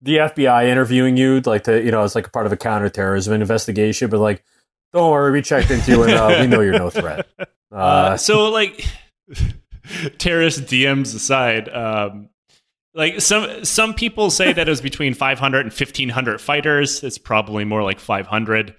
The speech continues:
Speaker 2: Um, and either way, the Afghan security forces, both the army and the various branches of police, 'cause there's a ton of them, which is how you can tell that the U S set it up. And, um,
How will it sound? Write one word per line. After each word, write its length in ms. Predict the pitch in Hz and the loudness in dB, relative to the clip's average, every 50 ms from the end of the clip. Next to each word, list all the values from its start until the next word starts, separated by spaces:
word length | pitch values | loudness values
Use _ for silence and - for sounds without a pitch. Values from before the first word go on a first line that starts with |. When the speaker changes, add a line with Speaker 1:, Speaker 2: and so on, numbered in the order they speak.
| _ _ _ _ _ _ _ _ | _ _ _ _ _ _ _ _
Speaker 2:
Um, 300 | 113 110 110 110 110 113 | -4 -2 -2 -2 0 -2
and 120 | 120 117 - | -4 -2 0
either 280 | 143 143 143 131 135 123 | 0 0 2 2 2 2
way, 340 | 123 123 123 120 120 123 | 2 2 2 0 0 -2
the 280 | 117 110 117 113 131 143 | 0 0 0 0 0 0
Afghan 420 | 123 117 - - - 123 113 110 | -2 -4 -6 -6 -6 -4 -4 -4
security 460 | 107 - 110 - - 120 120 110 110 110 | -4 -6 -6 -6 -4 -4 -2 -2 -2 -2
forces, 420 | - 113 107 - - 113 101 - | -2 -4 -4 -4 -4 -6 -8 -6
both 320 | - 120 117 113 110 - | -4 0 0 0 0 -2
the 180 | - 113 117 - - | -4 -6 -6 -4 -4
army 340 | 117 113 113 113 110 110 110 | -4 -4 -2 -2 -2 -2 -2
and 100 | 107 107 | -2 -4
the 60 | 104 | -4
various 460 | 98 113 110 107 107 110 104 - - | -4 -4 -2 -2 -2 -2 -4 -6 -8
branches 420 | - - 104 101 104 - 110 98 | -6 -6 -6 -4 -6 -6 -8 -10
of 160 | 101 90 - - | -12 -14 -12 -12
police, 400 | 110 120 160 170 165 151 - - | -6 -4 -4 -4 -2 -4 -6 -8
'cause 160 | - 104 - | -10 -14 -16
there's 160 | 95 87 - | -16 -18 -20
a 60 | 85 | -20
ton 260 | _ _ - 175 180 | _ _ -8 -6 -4
of 140 | 165 151 139 | -4 -6 -6
them, 240 | 131 127 135 139 131 _ _ _ _ _ _ _ _ | -8 -8 -8 -10 -14 _ _ _ _ _ _ _ _
which 180 | 113 117 113 117 | -14 -10 -8 -8
is 120 | 113 - | -6 -6
how 80 | 117 113 | -4 -6
you 120 | 117 107 107 - | -6 -6 -10 -12
can 180 | - 107 98 - | -12 -12 -12 -8
tell 200 | - 113 117 110 | -4 -4 -4 -4
that 180 | 107 107 - - | -4 -8 -10 -10
the 80 | 90 | -12
U 260 | 87 95 113 120 123 | -6 -4 -2 0 0
S 100 | 120 117 | -2 -2
set 220 | - - 107 104 98 | -2 -2 -2 -2 -4
it 100 | 95 98 | -4 -4
up. 320 | 101 107 107 - - _ _ _ _ _ _ _ _ _ _ _ - | -6 -6 -6 -8 -16 _ _ _ _ _ _ _ _ _ _ _ -6
And, 360 | 131 123 123 120 120 117 117 | -4 -2 0 0 0 0 -2
um, 640 | - 117 110 107 107 104 104 104 104 98 98 107 | -2 0 0 2 2 2 0 -2 -4 -8 -10 -12